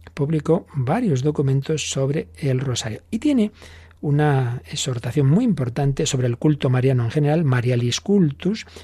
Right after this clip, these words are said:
pero esta exhortación tiene un capítulo especial que ya veremos el próximo día dedicado al rosario. ¿Qué decir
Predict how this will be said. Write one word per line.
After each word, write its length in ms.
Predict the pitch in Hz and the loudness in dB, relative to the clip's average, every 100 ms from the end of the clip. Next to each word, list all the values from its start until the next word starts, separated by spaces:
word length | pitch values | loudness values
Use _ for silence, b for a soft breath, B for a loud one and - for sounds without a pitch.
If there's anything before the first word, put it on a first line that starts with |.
| B | B
pero 320 | - 214 277 - | 0 0 0 -6
esta 280 | 175 139 139 | -4 -2 -2
exhortación 520 | 123 151 165 151 151 | 0 0 0 0 2
tiene 180 | 151 214 | 2 2
un 100 | 208 | 2
capítulo 560 | 185 131 196 185 151 165 | 0 -2 -2 -2 0 0
especial 480 | - 180 147 135 B B B - | 0 -2 0 -2 B B B -12
que 120 | - | -6
ya 120 | 127 135 | -2 0
veremos 400 | 135 143 131 143 | 0 0 0 -2
el 140 | 117 | -4
próximo 480 | - 131 - 143 135 | -2 -2 0 0 0
día 240 | 123 123 B B B - | -2 -4 B B B -6
dedicado 720 | 147 147 151 147 131 143 - | -2 0 0 -2 -2 -2 -4
al 280 | 147 127 120 | -4 -2 -2
rosario. 460 | 117 - - - - - B B B B B | -2 -6 -8 -16 -20 -20 B B B B B
¿Qué 220 | - 131 131 | -4 0 4
decir 640 | 135 - 139 139 156 | 2 2 2 2 0